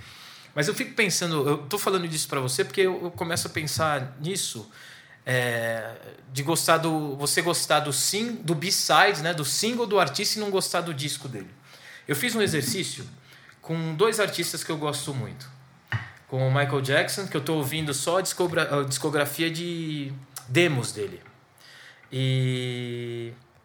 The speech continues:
é, qual outra parada que eu tô ouvindo pra caramba? Ah, é, essa banda aqui, é o J Dave. É uma banda da Califórnia que o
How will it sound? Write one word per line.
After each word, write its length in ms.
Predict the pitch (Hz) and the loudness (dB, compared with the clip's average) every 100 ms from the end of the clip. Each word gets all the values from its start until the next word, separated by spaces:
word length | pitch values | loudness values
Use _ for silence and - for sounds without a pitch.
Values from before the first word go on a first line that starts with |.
| _ _ _ - - _ _ - - | _ _ _ -20 -20 _ _ -20 -12
é, 400 | 117 110 110 107 | -8 -6 -6 -2
qual 140 | 165 | 2
outra 180 | 170 165 | 2 2
parada 280 | 131 143 143 | -4 -4 -4
que 60 | 131 | -6
eu 40 | |
tô 80 | 143 | -8
ouvindo 180 | 135 147 | -8 -8
pra 120 | 123 | -8
caramba? 440 | 131 139 156 120 - - | -4 -4 -4 -6 -8 -2
Ah, 360 | 160 135 - - - - | 2 2 0 -12 -18 -16
é, 240 | 123 120 127 | -8 -6 -4
essa 220 | 127 147 | 0 2
banda 240 | 131 143 | 2 0
aqui, 300 | 127 131 123 | 0 -2 -2
é 80 | 117 | -2
o 60 | 113 | 0
J 180 | 143 135 | -2 0
Dave. 440 | 131 120 - - - - - - | 0 -2 -4 -12 -16 -20 -20 -8
É 40 | 160 | -2
uma 60 | |
banda 240 | 147 143 143 | 2 2 2
da 100 | 139 | 0
Califórnia 540 | 143 135 - 165 170 | 0 0 0 0 0
que 120 | - | -2
o 120 | 156 | -4